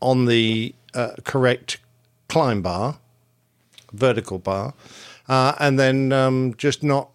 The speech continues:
ignore the heading bar until you can get him on the right heading, in which case that bar will then center up. Uh, and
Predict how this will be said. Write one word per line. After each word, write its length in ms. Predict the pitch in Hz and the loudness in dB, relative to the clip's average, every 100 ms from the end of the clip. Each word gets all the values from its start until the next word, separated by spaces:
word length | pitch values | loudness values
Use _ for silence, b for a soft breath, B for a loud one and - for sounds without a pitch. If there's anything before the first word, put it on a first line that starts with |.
| _ | _
ignore 420 | 139 127 131 127 | -10 -4 0 2
the 80 | 117 | 2
heading 280 | 117 131 117 | 2 0 0
bar 200 | 110 117 | 0 0
until 300 | 113 - 131 | 0 0 0
you 100 | 113 | 0
can 140 | 110 | -2
get 160 | 120 117 | 0 2
him 120 | 107 | 2
on 120 | 104 | 0
the 80 | 104 | 0
right 220 | 101 104 | 0 -2
heading, 280 | 92 104 104 110 | -2 -4 -2 -2
in 60 | 104 | -2
which 180 | 113 - | -4 -2
case 240 | 117 104 | -2 0
that 220 | 120 92 | -2 -2
bar 180 | 110 104 | 0 0
will 140 | 95 98 | -2 -2
then 200 | 101 101 | -2 -2
center 480 | - 104 - 95 | -2 -4 -4 -8
up. 220 | 98 - - B B B B B - | -8 -10 -18 B B B B B -4
Uh, 340 | 110 110 113 - | -2 0 -2 -4
and 380 | 120 120 113 120 | 0 2 2 -2